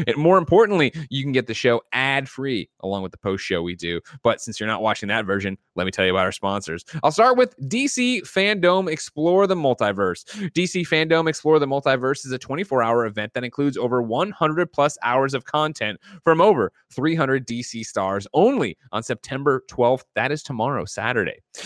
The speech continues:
D C Fandom Explore the Multiverse will be on demand, which will give you the chance to curate your own experience and actually create the D C world you want to immerse yourself into. This event will be truly tailored to you,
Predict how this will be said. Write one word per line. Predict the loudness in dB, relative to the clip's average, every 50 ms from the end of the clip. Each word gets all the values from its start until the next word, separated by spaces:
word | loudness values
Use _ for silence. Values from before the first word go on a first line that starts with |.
| -10 -8 -4
D | -2 -2
C | 0 0 0
Fandom | 2 2 2 2 2 0 0 -2
Explore | -6 -2 2 2 2
the | 2
Multiverse | 2 -2 -4 -2 -2 -2 0 0 -2 -2 -2 -2
will | -2 -2
be | 0 -2 -4 -4 _
on | -4 -2 0 0 -2
demand, | -2 -4 -4 -4 -4 -4 -6 -6 -8 -12 -10 -6
which | -4 -2 -2
will | 0
give | 0 -2 -2 -2
you | -2 -2 -2 -2
the | -4 -4 -6
chance | -4 -2 -2 -2 -2 -4
to | -6 -8
curate | -8 -4 0 2 2 4 2 4
your | 4 2 2
own | 2 2 2 0
experience | 0 -2 -4 -4 -2 -2 -2 -4 -6 -8 -10 -14 -12 -4
and | -2 0 0
actually | 0 -2 -2 -2 -4 -2
create | 0 0 2 2 2 2 0
the | -2
D | -4 -2 -2 -2
C | 0 2 2 4
world | 4 4 4 4 2
you | 2 0
want | 0 0 0
to | -2 -2
immerse | -2 -4 -4 -4 -4
yourself | -6 -6 -4 -4 -4 -4 -6 _ -8
into. | -8 -6 -6 -8 -10 -14 -18 -20 _ _ _ -20 -20 -14 -12 -4 -2
This | 0 0
event | 0 0 -2 0
will | 0 0 0
be | 0 -2 -4 -6 -4
truly | -4 -2 -2 0 0 0 -2
tailored | 0 0 2 2 2 0 0
to | 0 0 2 2
you, | 2 2 2 4 4 2 0